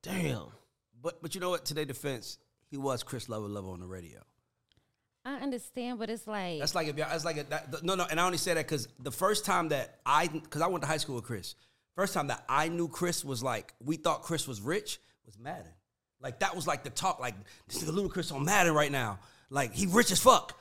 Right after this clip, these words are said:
Speaker 2: So I didn't even know that you did, I didn't even know that. I was like, that was our, that was the first time we took him serious as a rapper. 'Cause we, he was Chris Lover Love and Poon Daddy. Like, it was like a group to us. <laughs> It was like
Speaker 1: Yeah, but see, that's what I'm saying. They a group.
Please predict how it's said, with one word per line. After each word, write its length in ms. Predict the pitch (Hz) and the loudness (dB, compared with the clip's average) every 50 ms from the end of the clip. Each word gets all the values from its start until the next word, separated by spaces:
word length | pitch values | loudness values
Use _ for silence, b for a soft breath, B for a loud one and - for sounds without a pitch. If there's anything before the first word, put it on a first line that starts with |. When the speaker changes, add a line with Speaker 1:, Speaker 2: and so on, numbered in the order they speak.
| b b b b b _ _ _ _ _ | b b b b b _ _ _ _ _
Speaker 2:
So 440 | - - 175 170 151 - - - - _ - | -2 2 4 4 4 2 0 -8 -18 _ 0
I 80 | 156 | 2
didn't 100 | 202 233 | 2 4
even 120 | 220 208 208 | 4 2 2
know 80 | 208 | 2
that 180 | 190 190 - - | 2 0 0 -2
you 80 | 196 180 | -2 -2
did, 220 | 143 208 262 - - | 0 0 0 2 4
I 60 | - | 6
didn't 160 | 240 247 247 233 | 6 6 6 4
even 140 | 214 190 | 2 4
know 160 | 196 233 262 247 | 6 8 8 8
that. 240 | 170 117 98 - - | 8 6 2 0 0
I 140 | 143 185 233 | 2 4 4
was 120 | 214 180 | 4 4
like, 220 | 196 185 170 147 120 - - B B B B B | 4 4 4 2 0 -6 -18 B B B B B
that 120 | B 170 214 | B 2 4
was 100 | 240 175 | 4 4
our, 160 | - 185 - - - | 4 2 2 4 6
that 120 | 202 254 | 8 8
was 80 | 254 185 | 8 6
the 60 | 196 | 4
first 300 | - - 214 208 185 - | 2 4 4 4 6 4
time 360 | - 196 185 170 160 151 - B B B B B _ _ _ | 4 4 6 6 4 2 -2 B B B B B _ _ _
we 160 | - 147 185 185 | -8 -6 -6 -4
took 300 | - - - 214 214 190 | -2 0 0 0 0 -2
him 100 | 160 147 | -2 -2
serious 420 | - - 196 190 180 165 151 - | 0 2 2 2 2 2 0 0
as 140 | 156 143 123 | 0 0 0
a 60 | 131 | 0
rapper. 440 | 127 139 147 131 117 - 90 87 - - _ _ _ _ _ _ _ _ _ _ - | 0 2 2 2 2 -2 -6 -16 -16 -18 _ _ _ _ _ _ _ _ _ _ -8
'Cause 100 | 165 160 | -6 -4
we, 140 | 196 262 254 | -4 -4 -2
he 160 | 190 240 269 | -2 -2 0
was 180 | 254 214 175 - | 0 -2 -4 -4
Chris 200 | - - - - | -4 -4 -4 -4
Lover 160 | 226 226 226 | -4 -4 -4
Love 160 | 233 226 208 | -4 -4 -4
and 100 | 214 190 | -6 -6
Poon 220 | 214 233 262 262 214 | -6 -6 -6 -4 -4
Daddy. 280 | 151 117 98 95 101 | -4 -4 -4 -6 -8
Like, 120 | 113 123 147 | -8 -8 -8
it 80 | 170 202 | -8 -8
was 80 | 202 180 | -8 -8
like 100 | 202 180 | -8 -8
a 40 | 170 | -8
group 220 | 143 175 - - 156 | -10 -10 -12 -12 -14
to 120 | - - | -16 -16
us. 180 | 170 - - 131 | -14 -14 -14 -16
<laughs> 120 | 123 - | -16 -16
It 0 | |
was 120 | 170 165 - | -18 -18 -14
like 180 | - 147 - | -14 -10 -4
Speaker 1:
Yeah, 140 | 170 185 175 | 0 0 0
but 120 | 170 170 135 | 2 0 -2
see, 140 | 123 175 | -2 0
that's 120 | 175 175 170 | 0 2 2
what 40 | 180 | 2
I'm 40 | 170 | 2
saying. 140 | 214 190 170 | 2 2 4
They 100 | 185 202 | 4 2
a 60 | 196 | 2
group. 280 | 160 156 190 190 165 | 0 -2 -2 -4 -4